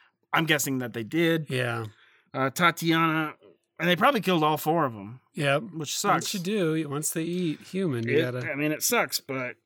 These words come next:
Speaker 1: what are you gonna do? And Tatiana was obviously devastated by losing her husband and her daughter.
Speaker 2: Yeah.
Speaker 1: All in a half hour, you know?
Speaker 2: Yeah.
Speaker 1: It's an all-around sad and kinda gut-wrenching story. Could you,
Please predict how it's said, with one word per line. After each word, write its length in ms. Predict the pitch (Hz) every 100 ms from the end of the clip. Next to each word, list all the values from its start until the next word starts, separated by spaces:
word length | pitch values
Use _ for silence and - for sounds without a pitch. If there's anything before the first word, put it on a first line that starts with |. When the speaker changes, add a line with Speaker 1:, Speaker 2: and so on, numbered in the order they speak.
| _
Speaker 1:
what 140 | 131 147
are 40 |
you 120 | 147
gonna 100 | 147 147
do? 260 | 170 143 127 -
And 280 | 151 139 139
Tatiana 560 | 190 185 180 190 156
was 200 | 143 139 -
obviously 640 | 151 185 180 143 127 131 120 -
devastated 720 | 156 151 123 135 127 120 113
by 240 | 110 107
losing 380 | 113 131 139 127
her 100 | 120
husband 680 | 120 - 185 156 131 120 120 -
and 220 | 156 156
her 80 | 113
daughter. 380 | 95 117 139 123
Speaker 2:
Yeah. 560 | 123 147 156 123 104 139
Speaker 1:
All 320 | 156 165 156
in 300 | 131 127 113 _ _ -
a 80 | 139
half 300 | - 151 147
hour, 400 | 135 131 120 113
you 100 | 131
know? 280 | 123 127 135 139
Speaker 2:
Yeah. 500 | 127 113 110 107 101 95 _ _ _ _
Speaker 1:
It's 160 | 156 156
an 80 | 185
all-around 500 | 226 202 196 190 160
sad 600 | - 190 214 165 160 156
and 260 | 156 147
kinda 220 | - 294 190
gut-wrenching 720 | 147 185 170 180 175 139 117
story. 420 | - - 170 151
Could 160 | 165
you, 60 | 247